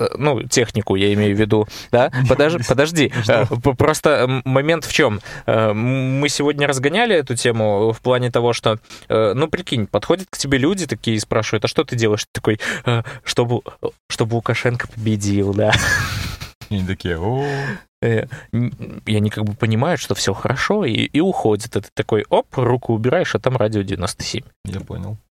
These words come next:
Speaker 1: Законченные предложения.
Speaker 2: Да.
Speaker 1: Да.
Speaker 2: Ты просто так демонстрировал, как надо было гладить технику,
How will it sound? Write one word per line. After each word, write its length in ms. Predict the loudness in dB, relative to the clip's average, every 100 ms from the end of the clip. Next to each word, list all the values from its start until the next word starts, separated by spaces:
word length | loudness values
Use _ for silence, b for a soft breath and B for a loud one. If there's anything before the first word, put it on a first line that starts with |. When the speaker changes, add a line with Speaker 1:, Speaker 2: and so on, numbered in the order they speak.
| -8
Speaker 1:
Законченные 680 | -2 -2 -2 -4 -6 -6 -6
предложения. 640 | -8 -6 -4 -4 -6 -8 -6
Speaker 2:
Да. 220 | -8 -8 -12 _
Speaker 1:
Да. 240 | -6 -6 -6
Speaker 2:
Ты 260 | -4 -4 -4
просто 300 | -6 -6 -4
так 180 | -4 -2
демонстрировал, 680 | -2 -4 -4 -6 -4 -6
как 220 | -4 -4 -2
надо 220 | -4 -4
было 220 | -4 -4
гладить 340 | -2 -4 -4
технику, 500 | -4 -4 -4 -6 -8